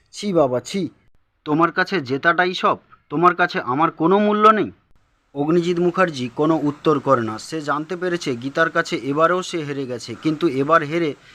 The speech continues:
সে যেন নিজে মন থেকে খুব আনন্দিত, তার কোনো লজ্জা নেই গীতার কাছে হেরে। তানভি মুখার্জির সমস্ত প্ল্যানে গীতা জল ঢেলে দেয়।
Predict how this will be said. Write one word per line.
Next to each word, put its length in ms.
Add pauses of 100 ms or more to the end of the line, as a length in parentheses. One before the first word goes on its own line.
সে 180
যেন 240
নিজে 260
মন 280
থেকে 240
খুব 260
আনন্দিত, 640 (340)
তার 160
কোনো 240
লজ্জা 400
নেই 180
গীতার 320
কাছে 260
হেরে। 260 (460)
তানভি 360
মুখার্জির 480
সমস্ত 500
প্ল্যানে 400
গীতা 340
জল 280
ঢেলে 220
দেয়। 200